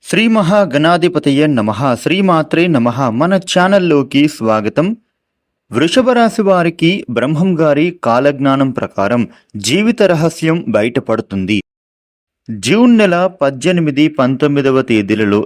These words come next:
జరగబోయేది తెలిస్తే నిజంగా మీరైతే ఆశ్చర్యపోతారు.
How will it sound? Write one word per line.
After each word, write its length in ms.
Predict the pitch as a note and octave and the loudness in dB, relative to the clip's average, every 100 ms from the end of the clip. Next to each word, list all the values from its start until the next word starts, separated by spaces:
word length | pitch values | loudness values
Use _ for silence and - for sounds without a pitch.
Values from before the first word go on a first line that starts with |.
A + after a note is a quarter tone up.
| G#2+ | -2
జరగబోయేది 760 | G#2+ A#2+ C3 C#3 D3 C3 G#2 | -2 -2 -2 -2 0 0 0
తెలిస్తే 500 | - F#2 F#2 - - C3 - | -2 -2 -4 -4 -2 0 0
నిజంగా 540 | A2+ G2+ D#3+ F3 F3 | -2 0 0 2 0
మీరైతే 520 | D3+ C3+ C3+ B2+ - C#3 - | 0 -2 -2 -2 -2 -4 -2
ఆశ్చర్యపోతారు. 1080 | G#2 - - G2 G#2+ - G#2 - G#2 G#2 | -4 -4 -6 -4 -4 -2 -4 -2 -2 -2